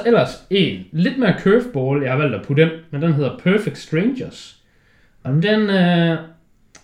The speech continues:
Speaker 1: den synes jeg var lidt svær at rate. Den er virkelig interessant.
Speaker 2: Mm.
Speaker 1: Øh, den handler om, hvordan, øh, sådan smartphones og telefoner influerer folks liv.
Speaker 2: Mm.
Speaker 1: Øh, settingen er,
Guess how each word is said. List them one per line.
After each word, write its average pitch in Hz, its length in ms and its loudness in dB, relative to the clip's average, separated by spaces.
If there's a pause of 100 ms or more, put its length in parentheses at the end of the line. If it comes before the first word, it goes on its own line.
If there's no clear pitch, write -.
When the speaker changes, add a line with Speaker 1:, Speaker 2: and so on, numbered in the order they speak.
(720)
Speaker 1:
den 190 140 2
synes 226 180 -2
jeg 190 60 -2
var 175 60 4
lidt 180 140 0
svær 190 140 0
at 113 140 0
rate. 151 240 -2 (360)
Den 131 80 -10
er 127 40 -6
virkelig 165 260 0
interessant. 131 520 -6 (280)
Speaker 2:
Mm. 175 360 0
Speaker 1:
Øh, 135 580 0
den 131 120 0
handler 214 360 0 (240)
om, 185 120 -2 (1160)
hvordan, 139 640 0 (120)
øh, 113 580 -2 (140)
sådan 135 320 -8
smartphones 135 840 -6
og 107 80 -14
telefoner 131 640 -4 (160)
influerer 156 420 -2
folks 143 320 -6
liv. 190 100 4 (500)
Speaker 2:
Mm. 139 200 0 (180)
Speaker 1:
Øh, 127 200 -2
settingen 190 680 -2
er, 151 420 -2